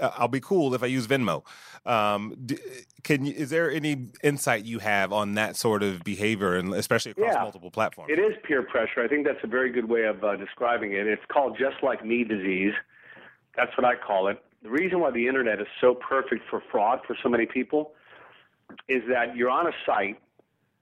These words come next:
Speaker 2: whatever that site may be, Craigslist or, you know, that's a more notorious one. And it, and it feels like a community. And you say, "Well, this person is on this site just like I am. They must be like me." And you assign your attributes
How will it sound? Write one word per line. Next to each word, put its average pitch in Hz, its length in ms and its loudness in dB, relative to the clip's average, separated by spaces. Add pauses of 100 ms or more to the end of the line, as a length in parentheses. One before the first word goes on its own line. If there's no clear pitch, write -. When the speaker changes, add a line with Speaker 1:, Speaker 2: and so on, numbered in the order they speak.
Speaker 2:
whatever 147 220 2
that 135 220 0
site 117 180 2
may 101 140 2
be, 82 340 -4
Craigslist 113 580 0
or, 107 140 0
you 110 80 2
know, 101 80 -2
that's 104 180 2
a 110 60 -6
more 104 160 2
notorious 101 480 0
one. 101 180 -2 (760)
And 151 180 2
it, 131 180 0
and 151 140 0
it 139 140 -2
feels 196 180 2
like 180 140 2
a 165 80 0
community. 165 640 0
And 104 120 0
you 117 160 0
say, 139 140 2
"Well, 127 180 4
this 196 160 2 (100)
person 135 360 0
is 110 120 0
on 110 380 0 (220)
this 117 140 0 (100)
site 117 240 2
just 143 180 0
like 120 160 0
I 139 220 2
am. 92 260 -4
They 117 120 4
must 131 260 4
be 131 100 0
like 123 260 2
me." 143 320 0 (840)
And 120 160 0
you 135 160 4
assign 170 600 2
your 175 200 2
attributes 120 540 0